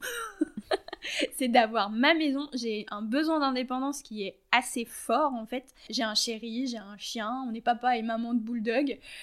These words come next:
Euh, on se considère vraiment comme ça. Je suis indépendante, bah, je me déplace beaucoup, j'ai besoin de personne pour partir ou quoi que ce soit. Et, euh, j'ai la chance d'avoir, euh, un compagnon qui est autant passionné par son travail que le mien.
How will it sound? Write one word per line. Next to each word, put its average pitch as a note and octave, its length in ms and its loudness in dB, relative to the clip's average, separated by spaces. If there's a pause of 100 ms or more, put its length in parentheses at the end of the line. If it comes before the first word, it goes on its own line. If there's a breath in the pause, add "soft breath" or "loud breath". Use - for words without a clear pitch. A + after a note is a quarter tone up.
(240 loud breath)
Euh, - 40 2
on G3+ 100 -2
se - 80 -4
considère A#3 380 2
vraiment C4+ 280 8
comme D4+ 180 6
ça. B3+ 300 0 (120)
Je - 60 -10
suis - 120 -4
indépendante, B3 520 0
bah, G3 60 -4 (100)
je - 120 -2
me C4 80 4
déplace A3+ 360 -2
beaucoup, A3 300 -2
j'ai B3+ 120 2
besoin G#3 160 -8
de G#3+ 60 -10
personne A3+ 600 -4
pour - 160 -6
partir A#3+ 600 2
ou A#3 80 -4
quoi G#3+ 180 -6
que G3+ 80 -14
ce F#3+ 120 -10
soit. A#3+ 320 4 (520 loud breath)
Et, G#3+ 240 0
euh, G#3+ 120 -2
j'ai G#3+ 160 0
la G#3 120 -2
chance D4 400 2
d'avoir, A3+ 480 0
euh, G#3 440 -6 (380 soft breath)
un A#3+ 100 2
compagnon B3 720 2 (100)
qui - 140 0
est - 180 2
autant E4+ 420 6
passionné C4 760 0
par B3 160 8
son C4 140 -2
travail A#3+ 440 -2
que B3+ 100 -4
le A#3+ 100 -2
mien. A3+ 140 -6